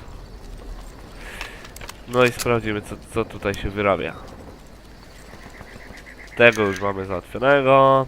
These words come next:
tak jest. A tutaj? Proszę bardzo. Tak, myślałem. Spróbujemy to zdjąć. Proszę bardzo. Dostał.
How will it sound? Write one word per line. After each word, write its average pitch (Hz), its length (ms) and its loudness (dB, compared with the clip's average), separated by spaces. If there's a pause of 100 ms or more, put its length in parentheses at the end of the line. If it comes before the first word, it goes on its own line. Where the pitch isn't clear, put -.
tak - 180 -6
jest. 120 600 0 (1700)
A - 20 -12
tutaj? 131 420 6 (1000)
Proszę 107 320 4
bardzo. 76 340 -10 (580)
Tak, 113 280 4
myślałem. 117 520 4 (260)
Spróbujemy - 460 2
to - 160 -2
zdjąć. - 440 6 (680)
Proszę 101 260 -4
bardzo. - 280 -12 (420)
Dostał. 120 340 6